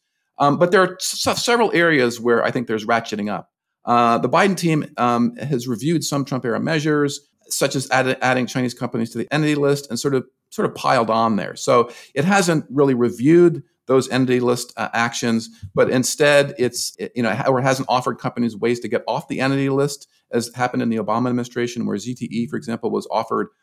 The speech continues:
a path to get off the entity list after they were named to it. So they, they sort of continued to add companies to the list,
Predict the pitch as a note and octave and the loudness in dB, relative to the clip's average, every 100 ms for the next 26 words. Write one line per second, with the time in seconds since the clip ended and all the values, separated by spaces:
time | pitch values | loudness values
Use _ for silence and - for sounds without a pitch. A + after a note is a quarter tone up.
0 | _ G#2 - - A#2 A2 - G#2 - G#2+ | _ -12 -12 -8 -4 -4 -4 -8 -4 -4
1 | - - A#2 A2 A2 A2 - G#2+ - G#2+ | -4 -6 -6 -4 -6 -6 -6 -8 -6 -6
2 | G#2 G#2 A2 G#2 A2+ - _ _ _ - | -4 -4 -6 -4 -4 -6 _ _ _ -2
3 | - F#3 F3+ E3+ D3+ G#3 D3+ - B2+ E3 | 2 4 4 2 0 0 -2 -4 -4 -2
4 | D3+ C#3 - A#2 A2+ - A2+ A2 G#2 G2+ | -2 -2 -2 0 -2 -6 -6 -6 -6 -6
5 | F#2+ G#2+ D#2+ | -2 -2 -2